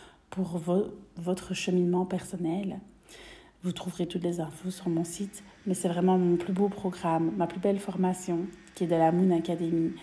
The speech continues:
Et sinon, ben, je vous invite à continuer à cheminer par vous-même. Euh, vous pouvez le faire seul, vous pouvez le faire accompagner. C'est juste vous qui pouvez choisir ça. Mais c'est vraiment, vraiment quelque chose d'hyper puissant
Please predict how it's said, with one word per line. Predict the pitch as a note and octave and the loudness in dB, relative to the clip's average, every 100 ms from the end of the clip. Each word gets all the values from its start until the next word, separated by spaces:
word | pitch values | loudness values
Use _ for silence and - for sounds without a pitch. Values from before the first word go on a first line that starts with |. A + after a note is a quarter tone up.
| - - - - - G3+ | -16 -18 -20 -20 -8 -2
Et | |
sinon, | F#3 - G3+ G3+ G#3 | 0 4 4 4 2
ben, | E3+ E3 | 0 0
je | D#3+ | 0
vous | F3 | 2
invite | E3 F3 | 2 2
à | E3+ | -2
continuer | D#3+ - G3 G#3+ F#3+ | -4 -4 -2 2 4
à | F3+ | 4
cheminer | - - F#3+ G3 F#3+ F3+ F#3+ - - | 0 2 4 6 6 4 0 -4 -10
par | - F3+ F3+ | -6 -4 0
vous-même. | G3 G3 F3 F3+ F#3 - - - - _ - | 4 6 6 6 2 -2 -12 -20 -20 _ -6
Euh, | E3+ D#3+ D#3 | -6 -6 -6
vous | F3 | -6
pouvez | - F3+ | 0 0
le | F3+ | 2
faire | F#3+ - | 0 -4
seul, | - E3+ E3 G3+ - - | -2 0 0 -4 -10 -16
vous | F#3 | -10
pouvez | F#3 F3 | -2 -2
le | |
faire | E3+ F3 | -2 -4
accompagner. | E3+ G#3 F#3 F3 E3+ E3 F#3 - | -4 -2 0 0 -2 -4 -6 -12
C'est | - | -10
juste | E3+ F3+ - | -6 -6 -6
vous | F#3 F#3+ | -6 -6
qui | F#3+ F#3+ | -8 -10
pouvez | - E3+ | -6 -6
choisir | F3 F3+ F3 F#3 - | -4 -4 -4 -4 -8
ça. | - F#3 F#3+ - - - _ | -10 -10 -12 -18 -20 -20 _
Mais | F#3 | -6
c'est | - F3 | -2 -2
vraiment, | E3+ E3 F#3 G3 G3 F#3+ F#3+ - | -2 -2 2 4 4 2 0 -4
vraiment | E3+ F3 F3 E3+ | -4 0 2 0
quelque | E3+ E3+ F3 | -2 -8 -10
chose | - E3+ | -8 -8
d'hyper | E3+ E3+ F3 E3+ | -8 -6 -6 -6
puissant | - F#3 - D#3 | -12 -12 -8 -8